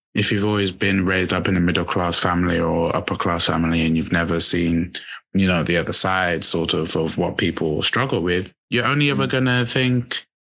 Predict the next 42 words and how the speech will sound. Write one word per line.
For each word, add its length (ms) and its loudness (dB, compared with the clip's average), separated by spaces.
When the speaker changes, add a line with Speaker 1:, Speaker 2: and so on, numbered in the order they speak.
Speaker 1:
you 80 2
never 240 0
are 240 0
gonna 320 0
accept 400 -2
sort 260 0
of 200 -2
someone 400 2
else's 320 0
version 400 2
of 140 -2
life. 400 0
And 300 0
Speaker 2:
Yeah. 180 0
Speaker 1:
that 220 -2
could 240 -4
then 220 2
go 180 0
into 280 0
your, 480 0
how 180 0
you 160 0
hire 320 0
people. 380 -2
You're 120 0
like, 180 -2
"Mm, 340 2
actually, 540 0
this 120 0
person 380 0
went 160 0
to 100 -2
Oxford, 380 -2
or 100 -2
this 160 0
person 460 0
lived 180 2
Speaker 2:
Mm. 80 2
Speaker 1:
in 60 0
Cambridge," 580 0
or 300 0
Speaker 2:
Mm. 240 0